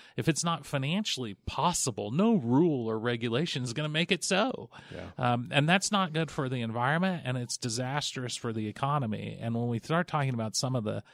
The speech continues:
Speaker 1: some of the just irrational choices and, and requirements that are being made that a, that a bakery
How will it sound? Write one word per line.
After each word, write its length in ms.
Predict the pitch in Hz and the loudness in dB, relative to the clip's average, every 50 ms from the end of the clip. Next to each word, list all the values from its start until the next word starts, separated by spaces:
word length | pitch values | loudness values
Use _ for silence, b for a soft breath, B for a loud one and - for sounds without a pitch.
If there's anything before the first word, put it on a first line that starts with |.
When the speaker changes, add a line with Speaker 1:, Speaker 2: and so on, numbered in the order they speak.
| b b b b | b b b b
Speaker 1:
some 320 | - - - 170 175 185 | -4 2 4 6 6 6
of 80 | 175 143 | 6 4
the 240 | 131 117 113 107 - _ _ - - - _ _ _ B B B B B B B B - | 4 2 2 0 -4 _ _ -20 -20 -20 _ _ _ B B B B B B B B 4
just 400 | - 151 147 - - - - - | 6 6 6 6 2 -4 -8 0
irrational 960 | - 143 139 135 135 127 127 139 143 156 151 - - - 156 135 127 117 107 | 6 8 8 10 10 8 8 8 8 6 8 6 6 6 8 8 8 6 6
choices 640 | - - 123 120 123 113 - - 123 117 110 101 107 | 6 4 6 6 8 8 8 8 8 8 8 8 6
and, 220 | 117 107 107 101 - | 6 6 4 2 2
and 260 | 107 113 113 113 107 | 0 0 0 0 0
requirements 760 | 107 - - 104 117 110 117 120 120 120 113 107 104 - - | -2 -2 2 2 4 6 6 6 6 6 6 4 4 2 0
that 140 | - 107 101 | 0 2 2
are 80 | 107 104 | 2 4
being 320 | 101 113 110 110 110 107 | 4 4 4 4 4 2
made 360 | 104 107 110 113 113 117 104 101 | 2 0 0 0 0 0 -2 -4
that 120 | 107 98 | -6 -6
a, 160 | 147 - 98 B B B B B B B B | -6 -8 -10 B B B B B B B B
that 140 | 120 127 120 | -2 0 0
a 60 | 117 | 0
bakery 840 | 98 98 - 127 123 135 143 - - 139 120 107 104 101 101 104 113 | 0 4 6 8 10 10 8 8 6 6 6 6 6 6 6 4 4